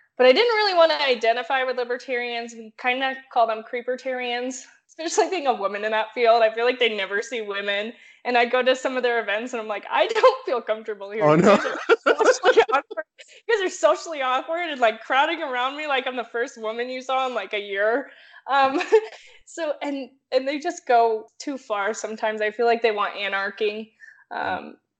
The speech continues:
Speaker 1: so I was like, "I'm just gonna go with the red guys over there." <laughs>
Speaker 2: Fair enough.
Speaker 1: I'm gonna go with the G O P. Um, I think that's where I'll, I'll fit best. They're a little more laid back. <laughs>
Speaker 2: Uh, that, that's interesting. I mean, I've,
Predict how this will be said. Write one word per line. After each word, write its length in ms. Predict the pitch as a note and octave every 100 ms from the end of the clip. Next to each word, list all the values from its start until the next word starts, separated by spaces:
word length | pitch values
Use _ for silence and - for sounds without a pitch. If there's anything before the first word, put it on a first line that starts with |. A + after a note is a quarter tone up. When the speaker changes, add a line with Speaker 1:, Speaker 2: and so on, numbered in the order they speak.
| _
Speaker 1:
so 120 | - F4
I 40 |
was 100 | F#4+
like, 140 | G4+ -
"I'm 180 | - _
just 220 | - -
gonna 200 | A4+ F4+ F4+
go 200 | E4+ D4+
with 120 | C#4+ _ _
the 80 | G#3+
red 300 | G3+ G#3 G#3
guys 460 | G3+ F3+ F#3 F#3 F#3
over 180 | F#3 F#3+
there." 180 | A3+ -
<laughs> 920 | - G4 F4+ - - _ - - -
Speaker 2:
Fair 140 | F#4
enough. 180 | - -
Speaker 1:
I'm 60 | F#4
gonna 160 | F#4+
go 180 | D#4 C#4 -
with 100 | B3
the 80 | B3+
G 140 | F#4 G4+ D#4
O 180 | C4+ C4+
P. 340 | C#4 A#3 A3+ C4 B4+ B4+ - - -
Um, 460 | B3 A#3 A3 A3+ _
I 160 | - C#4+
think 220 | D#4+ C4
that's 280 | B3+ A#3 A#3+
where 180 | A#3+ G#3
I'll, 180 | G3 -
I'll 220 | A3 A3
fit 220 | A3 F#3+
best. 240 | F#3 F3+ -
They're 120 | C4+ D4
a 40 |
little 240 | C#4+ C#4
more 320 | A#3+ A#3+ A3 A3
laid 380 | G3 F#3+ G3
back. 540 | F#3 - C4+ B3 A#3 -
<laughs> 60 | - - - - - _ _ -
Speaker 2:
Uh, 80 | D3+
that, 180 | D3+ D3+
that's 240 | F#3 -
interesting. 520 | A3 G3+ A2+ - G#2+ G#2
I 40 |
mean, 220 | G#2 A2
I've, 180 | A#2 A#2+